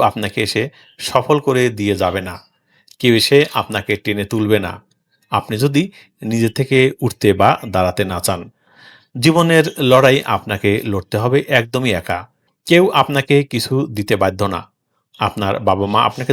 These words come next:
জন্ম দিয়েছেন, মানুষ করেছেন। তবে আপনি জীবনে কত দূর যাবেন, কত বড় হবেন, সেটা একান্তই আপনার দায়িত্ব। কেউই বাধ্য না আপনাকে সুযোগ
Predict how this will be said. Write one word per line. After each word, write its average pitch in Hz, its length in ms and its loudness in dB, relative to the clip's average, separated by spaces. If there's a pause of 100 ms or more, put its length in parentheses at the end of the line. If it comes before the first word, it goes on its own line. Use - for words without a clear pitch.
জন্ম 113 180 0 (120)
দিয়েছেন, 139 320 0 (280)
মানুষ 98 180 -6 (100)
করেছেন। 98 320 -4 (680)
তবে 156 180 6 (140)
আপনি 160 180 -4 (120)
জীবনে 147 300 0 (120)
কত 135 140 2 (140)
দূর 135 120 0 (100)
যাবেন, 117 220 4 (120)
কত 107 140 -4 (120)
বড় 107 220 4
হবেন, 123 200 -2 (220)
সেটা 104 240 -4 (160)
একান্তই 123 420 -4 (180)
আপনার 101 320 -6
দায়িত্ব। 90 280 -6 (360)
কেউই 160 260 6 (220)
বাধ্য 123 200 4 (140)
না 131 80 2 (200)
আপনাকে 110 320 -4 (140)
সুযোগ 110 320 -4